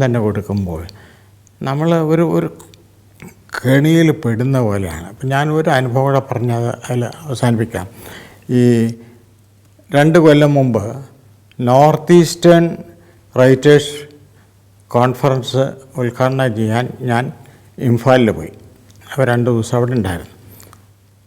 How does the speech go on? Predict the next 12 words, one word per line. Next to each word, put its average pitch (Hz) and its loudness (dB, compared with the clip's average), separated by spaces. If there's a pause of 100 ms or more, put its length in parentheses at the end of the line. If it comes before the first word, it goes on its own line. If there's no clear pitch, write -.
(360)
അപ്പോൾ 143 0
മണിപ്പൂർ 139 0 (1500)
അങ്ങേയറ്റം 127 0 (180)
കർഫ്യൂവും 135 0
ഒക്കെ - -4
ഉള്ള 117 0 (160)
സമയമാണ്. 110 -2
അപ്പോൾ - -4
ഇത് 123 0
നടക്കുമോയെന്ന് 131 -2
തന്നെ 117 -4
ഉ-, 135 -8